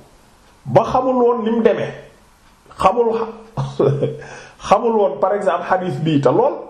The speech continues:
taabi'i yi dañ ko xamoon toog di xoola. Ku fi taxaw, moo tax ci la ñuy xam ne ke-, waa ju mel noonu, imposteur bu mel noonu, bu taxawoon ne moom saxaaba la. Gaa yi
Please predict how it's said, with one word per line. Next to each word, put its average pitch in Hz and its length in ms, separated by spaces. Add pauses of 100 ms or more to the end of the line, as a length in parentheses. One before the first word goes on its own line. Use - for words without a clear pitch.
(120)
taabi'i 294 500
yi 269 60
dañ 233 160
ko 269 140
xamoon 285 300
toog 240 200
di 247 80
xoola. - 340 (800)
Ku 175 180
fi - 220
taxaw, 185 320 (920)
moo 180 220
tax 254 160 (840)
ci 226 120
la 277 120
ñuy 269 200
xam 208 200
ne 196 60 (100)
ke-, - 180
waa 220 240
ju 247 80
mel 196 220
noonu, 156 200
imposteur 190 480
bu 151 120
mel 139 160
noonu, 131 160
bu - 120
taxawoon 165 400
ne 143 60
moom 143 260
saxaaba 123 460
la. - 120 (2750)
Gaa 185 280
yi 330 540